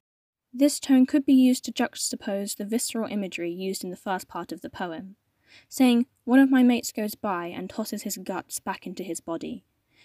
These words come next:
creates juxtaposition, as mates is a friendly slang term to use between friends, but the image of tossing someone's internal organs back into their body is a horrifying one. Using these together shows the reader just how trivial these matters become in war,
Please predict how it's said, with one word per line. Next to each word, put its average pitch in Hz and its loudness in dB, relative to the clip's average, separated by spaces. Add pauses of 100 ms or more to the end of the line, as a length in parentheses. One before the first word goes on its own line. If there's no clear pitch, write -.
(120)
creates - -2
juxtaposition, 214 -4
as 190 -4
mates 180 0
is 190 -8
a 196 -8
friendly 208 -2
slang 196 -6
term 156 -10
to - -10
use 170 -6
between 170 -10
friends, - -10 (400)
but 220 -4
the - -8
image 220 2
of 202 -6
tossing 170 -6
someone's 175 -8
internal 190 -8
organs 170 -6
back 175 -4
into 170 -10
their 165 -8
body 151 -8
is - -12
a 165 -6
horrifying 170 -8
one. 160 -14 (760)
Using 294 8
these 269 6
together 185 -6
shows 226 -2
the 202 -10
reader 180 -4
just - -8
how 196 -4
trivial 190 -4
these 170 -6
matters 175 -8
become 175 -12
in 165 -10
war, 147 -10